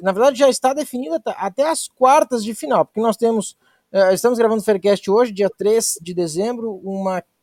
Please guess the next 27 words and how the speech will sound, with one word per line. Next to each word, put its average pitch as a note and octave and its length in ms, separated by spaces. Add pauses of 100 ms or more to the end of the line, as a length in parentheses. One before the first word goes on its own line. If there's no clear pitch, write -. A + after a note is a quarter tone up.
(180)
quinta-feira. A3 760 (400)
Ainda B3 240
tem A#3+ 160
o G3+ 100
jogo A3 180
do G#3 120
Grêmio A3+ 340
à G#3+ 40
noite, G3+ 300
vinte G#3 200
e - 20
uma G#3 100
e F#3+ 60
trinta. G3+ 380
O - 20
Grêmio F#3 240
recebe F#3+ 320
o F#3+ 60
Guarani F3+ 280
do F3 80
Paraguai, F#3+ 360
mas B3+ 320
fez A3+ 240
dois A#3 240
a A#3 80
zero F#3 300
lá F#3 220